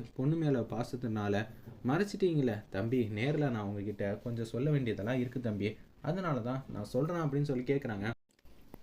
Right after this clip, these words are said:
ரம்யாவோட அப்பா வந்து கேட்டுட்டு இருக்காங்க. அப்பன்னு பார்த்து விஸ்வநாத் சொல்றது எதுவுமே வந்து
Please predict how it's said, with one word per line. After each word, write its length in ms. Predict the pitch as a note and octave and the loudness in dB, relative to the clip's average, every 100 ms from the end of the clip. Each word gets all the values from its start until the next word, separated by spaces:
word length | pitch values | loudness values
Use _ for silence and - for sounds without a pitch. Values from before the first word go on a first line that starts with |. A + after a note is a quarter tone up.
| - - - - - - | -18 -20 -20 -20 -20 -12
ரம்யாவோட 420 | - D#3 G3+ G3 | 2 4 6 6
அப்பா 200 | D3+ F3+ | 4 4
வந்து 220 | D#3+ A#2+ A2 C3 - - | 4 4 4 2 -4 0
கேட்டுட்டு 300 | F#3 F#3 E3 | 4 4 4
இருக்காங்க. 300 | D#3+ D3 C3+ B2 | 2 4 4 0
அப்பன்னு 300 | C3 C3+ E3 | -4 -2 0
பார்த்து 260 | C#3 A2+ A2+ A2+ - - - | 2 2 0 -2 -10 -20 -2
விஸ்வநாத் 420 | C3+ G#3 G#3+ E3 | -2 0 0 0
சொல்றது 420 | C3 B2+ D3 C3 G2 | 0 0 2 2 2
எதுவுமே 360 | F#2+ D3 F3 F3+ | 2 2 2 2
வந்து 220 | C#3 A#2+ | 4 2